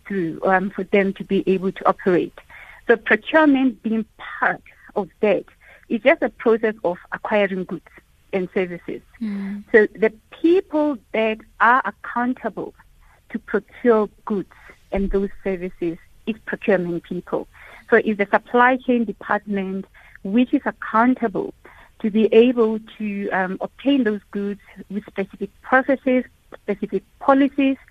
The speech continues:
Speaker 1: as well in any organization or wherever it may be. But at the end of the day, supply chain has been set and procurement as a profession whereby procurement personnel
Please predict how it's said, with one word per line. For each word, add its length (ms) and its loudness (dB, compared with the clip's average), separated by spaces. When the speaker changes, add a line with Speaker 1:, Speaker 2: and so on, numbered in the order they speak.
Speaker 1:
as 200 -2
well 440 2
in 220 -2
any 240 0
organization 960 -6
or 180 4
wherever 400 2
it 140 0
may 240 -4
be. 100 -4
But 280 -2
at 80 -2
the 100 -2
end 160 4
of 80 0
the 80 4
day, 300 -2
supply 400 0
chain 220 -2
has 180 -6
been 240 -8
set 260 0
and 180 -6
procurement 460 0
as 120 0
a 60 -4
profession 760 0
whereby 420 4
procurement 800 0
personnel 640 -4